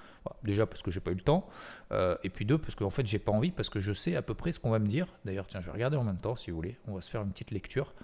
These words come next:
On va, on va se faire la lecture, euh, live. Allez, hop, petits, euh, je devrais faire des, je, je devrais faire des, hum, des petits jingles. Je vais essayer de faire ça, tiens, de me préparer des petits jingles. Et je sais pas, je sais pas si les podcasteurs, je sais pas comment ils font les podcasteurs, parce qu'en fait, je prends exemple sur personne, malheureusement. <laughs>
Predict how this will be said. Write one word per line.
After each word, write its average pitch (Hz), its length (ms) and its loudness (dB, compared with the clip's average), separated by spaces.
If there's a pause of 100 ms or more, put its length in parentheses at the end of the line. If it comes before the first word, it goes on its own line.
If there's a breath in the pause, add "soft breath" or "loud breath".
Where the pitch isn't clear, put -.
(460 loud breath)
On 110 100 0
va, 113 140 0
on 123 100 4
va 117 60 2
se 117 60 -8
faire 156 140 2
la 127 80 6
lecture, 123 420 0
euh, 104 120 6
live. 78 280 -2
Allez, 101 180 0
hop, 90 200 -4 (460 loud breath)
petits, 117 480 0
euh, 92 140 4
je 90 100 -2
devrais 104 200 4
faire 120 200 2
des, 92 400 2 (380)
je, - 100 -12 (180)
je - 120 -10
devrais 120 260 2
faire 170 220 0
des, 120 260 4
hum, 107 340 2 (100)
des 104 140 2
petits - 280 -2
jingles. 120 540 4 (560 loud breath)
Je 110 120 -2
vais 110 40 4
essayer 180 300 4
de - 60 -12
faire - 200 -2
ça, 131 160 2
tiens, 107 240 0
de 95 80 0
me 87 80 0
préparer 135 360 0
des 110 100 2
petits - 240 -10
jingles. 127 480 0
Et 107 60 0
je - 60 -8
sais - 40 -10
pas, 135 180 -4
je - 80 -10
sais 120 100 -6
pas 165 120 -2
si - 160 -6
les 98 80 -2
podcasteurs, 104 760 -2
je 87 100 -6
sais - 100 -8
pas 131 100 -4
comment 98 240 2
ils 90 80 -2
font - 140 0
les 90 80 2
podcasteurs, - 460 -4
parce - 100 -10
qu'en - 60 -6
fait, - 180 -4
je - 60 -10
prends - 200 0
exemple 110 280 2
sur - 120 -2
personne, 113 440 0
malheureusement. 92 600 -2
<laughs> - 60 -4